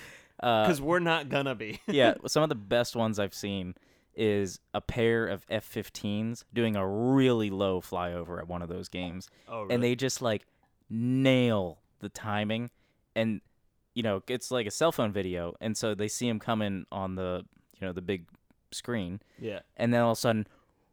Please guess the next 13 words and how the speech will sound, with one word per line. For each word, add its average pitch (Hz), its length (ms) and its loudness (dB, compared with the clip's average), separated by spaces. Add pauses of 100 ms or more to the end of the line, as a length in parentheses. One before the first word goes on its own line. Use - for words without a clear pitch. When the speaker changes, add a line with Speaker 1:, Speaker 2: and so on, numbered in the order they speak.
(100)
Speaker 1:
whoosh, - 640 0 (380)
and 120 160 0
you 113 80 -4
just 120 220 -4
see 117 300 -2 (140)
Afterburner 107 580 0
'cause 110 140 0
it 113 40 -2
was 98 140 -4
a 101 60 -2
night 98 380 -2
thing. 95 200 -4
Speaker 2:
Yeah. 90 120 -6